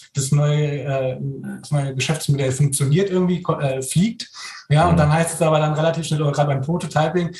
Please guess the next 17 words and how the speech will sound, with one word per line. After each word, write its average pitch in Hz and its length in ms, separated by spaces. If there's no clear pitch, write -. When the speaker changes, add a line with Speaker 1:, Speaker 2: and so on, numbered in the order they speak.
Speaker 1:
vielleicht 151 260
dann 151 300
gerade, 180 460
vielleicht 139 240
da 170 200
hoffentlich 185 320
schon, 170 180
ploppt's 175 300
einmal 165 180
<laughs> 123 40
ganz 180 200
kurz 156 180
auf, 156 240
aber 139 160
zumindest 170 380
dann, 170 180
wenn's 160 300